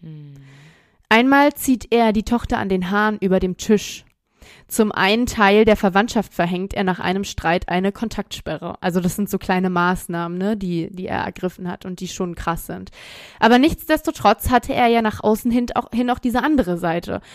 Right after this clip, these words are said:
Speaker 2: Zum Beispiel war er ja ein geschätztes Mitglied in der Eislinger Kinderkirche. Seit Jahren leitete er dort die Jugendgruppen und er war auch für die Aufführungen verantwortlich. Aber auch dort setzt er immer seinen Willen durch und fühlt sich außerordentlich wohl in der Führerposition.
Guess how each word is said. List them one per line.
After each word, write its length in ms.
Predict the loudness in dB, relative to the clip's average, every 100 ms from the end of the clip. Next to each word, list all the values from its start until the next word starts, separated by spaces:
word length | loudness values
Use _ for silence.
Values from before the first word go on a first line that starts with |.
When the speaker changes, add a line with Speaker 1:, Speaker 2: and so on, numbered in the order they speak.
| -20 -12
Speaker 2:
Zum 140 | 2
Beispiel 320 | 4 4 4 4
war 160 | 4
er 160 | 4 2
ja 140 | 2
ein 180 | 0 0
geschätztes 520 | 0 0 -2 -6 -2
Mitglied 440 | -2 -2 -2 -2 -2
in 140 | 0
der 160 | 0 0
Eislinger 460 | -2 -2 -2 -2
Kinderkirche. 920 | -2 0 2 0 0 -6 -6 -8 -12 -12 _ -20 _ _
Seit 200 | 0 4
Jahren 220 | 6 6
leitete 440 | 6 6 4 -2 0
er 200 | 2 2
dort 260 | 2 2
die 140 | 0 2
Jugendgruppen 760 | 2 2 0 -2 -2 -4 -4 -2
und 180 | 0
er 140 | 2 4
war 200 | 4 4
auch 120 | 0
für 180 | 0 -2
die 160 | 2
Aufführungen 560 | 2 0 0 -4 -4 -6
verantwortlich. 920 | -8 -8 -8 -6 -6 -6 -8 -10 -14 _ _ _ -20 _ _ _ _
Aber 300 | 4 6 6
auch 80 | 4
dort 280 | 4 4 4
setzt 300 | -2 -2 -4
er 80 |
immer 220 | -4 -4 -4
seinen 240 | -4 -2
Willen 240 | 0 0
durch 400 | 2 4 2 -2
und 140 | -6 -2
fühlt 260 | 2 2
sich 220 | 0 -8 2
außerordentlich 920 | 4 4 2 0 0 0 -4 -6 -2
wohl 220 | 0 2 2
in 200 | 0 -2
der 120 | -2
Führerposition. 1040 | -2 -2 -2 -2 -2 -4 -6 -12 -10 -14